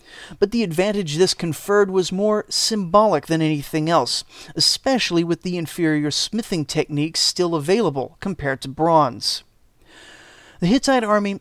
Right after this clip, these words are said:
enjoyed the advantage of extreme flexibility and professionalism. While we don't have any sense of the numbers in this period, it's likely that the professional component of the Hittite army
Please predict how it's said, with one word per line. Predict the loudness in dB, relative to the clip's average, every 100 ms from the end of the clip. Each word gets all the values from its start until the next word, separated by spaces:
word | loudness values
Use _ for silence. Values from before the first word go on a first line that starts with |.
| _
enjoyed | -4 -2 0 2 2 0
the | -6
advantage | -2 -2 -2 -2 -6
of | -4
extreme | -4 -2 -6 -4 -2 -2 0
flexibility | 0 0 0 0 0 0 -2 -4
and | -4
professionalism. | -4 -8 -2 0 0 -2 -4 -4 -8 -16 _ _ _ -20 -20 -6
While | 2 4
we | 6
don't | 4
have | 2
any | 0 -2
sense | -2 0 -2 -2
of | 0 0 0
the | -2
numbers | 0 0 0 0 -2
in | -4
this | -4
period, | -4 0 4 2 0 -8 -18 -6
it's | -2 0
likely | 2 2 4 2
that | 2 0
the |
professional | -2 -4 -2 0 0 0 -2
component | -2 -4 -2 -2 -2 -6
of |
the | -4
Hittite | -2 -2 0 0 2
army | 0 0 -6